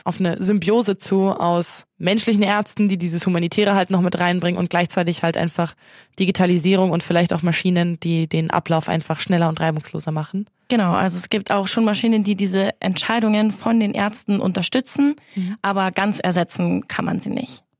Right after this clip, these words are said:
Speaker 1: Ich glaub schon, dass die Digitalisierung oder, äh, so Maschinen dann wahnsinnig Unterstützung sein können. Ich hab vor kurzem, äh,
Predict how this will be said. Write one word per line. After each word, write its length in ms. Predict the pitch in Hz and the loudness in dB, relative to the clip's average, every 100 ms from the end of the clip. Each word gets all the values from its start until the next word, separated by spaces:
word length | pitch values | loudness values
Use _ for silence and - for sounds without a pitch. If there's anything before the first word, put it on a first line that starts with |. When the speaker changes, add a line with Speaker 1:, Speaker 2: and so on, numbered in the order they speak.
| - | -14
Speaker 1:
Ich 60 | - | -4
glaub 180 | 240 269 | 0 0
schon, 140 | 269 | 2
dass 200 | 254 - | 2 2
die 260 | - 214 202 | 2 0 2
Digitalisierung 640 | 208 208 208 196 208 233 | 2 2 2 4 4 4
oder, 360 | 208 190 185 - | 2 2 2 2
äh, 180 | 180 180 | 0 0
so 80 | 180 | 2
Maschinen 420 | 185 - 214 214 | 0 2 2 2
dann 220 | 185 185 | 2 0
wahnsinnig 380 | 170 202 202 190 | 0 0 0 -4
Unterstützung 520 | 185 175 202 - 214 | -4 -2 -2 -2 0
sein 200 | 202 202 | 0 -2
können. 240 | 214 208 214 - - - | -2 -2 -4 -14 -20 -16
Ich 60 | - | -8
hab 120 | 180 | -4
vor 80 | 190 | -2
kurzem, 500 | 202 190 - 185 | 0 0 0 0
äh, 60 | 190 | 0